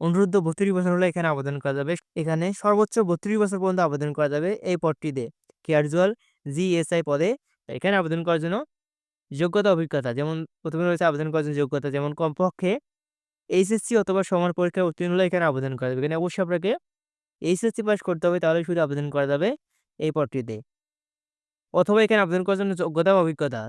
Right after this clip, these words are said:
যেমন দেওয়া আছে অভিজ্ঞতা প্রয়োজন হবে আবেদন করার ক্ষেত্রে, যেমন বাংলাদেশ রোড ট্রান্সপোর্ট অ-, উম, অথরিটি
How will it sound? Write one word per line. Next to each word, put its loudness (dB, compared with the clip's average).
যেমন -6
দেওয়া 0
আছে -2
অভিজ্ঞতা 0
প্রয়োজন -2
হবে 0
আবেদন 0
করার -2
ক্ষেত্রে, -4
যেমন -2
বাংলাদেশ 4
রোড 4
ট্রান্সপোর্ট 0
অ-, -8
উম, -4
অথরিটি 0